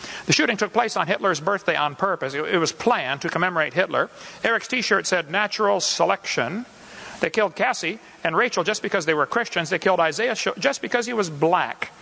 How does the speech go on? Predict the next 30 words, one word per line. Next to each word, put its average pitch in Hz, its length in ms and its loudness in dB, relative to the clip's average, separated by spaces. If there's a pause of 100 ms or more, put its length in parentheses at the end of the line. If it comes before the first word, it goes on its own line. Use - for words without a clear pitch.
(880)
Hitler 190 200 2
hated 180 220 -2
black 247 220 0
people. 160 180 0
After 185 220 2
all, 226 100 4
they 175 60 0
hadn't 196 180 0
evolved 202 420 2
as 143 120 0
far. 131 240 2
That 143 100 -2
was 143 80 -2
Hitler's 131 320 0
thinking. 120 300 -4 (560)
The - 40 2
clothes 233 300 2
may 175 140 -6
give 170 120 2
a 151 40 2
clue 196 180 2
to 170 80 0
the 147 100 0
thinking 196 300 -2
of 156 80 0
these 147 160 -4
teenagers, 175 480 0
said 160 240 -2
natural 220 640 2
selection. 220 880 0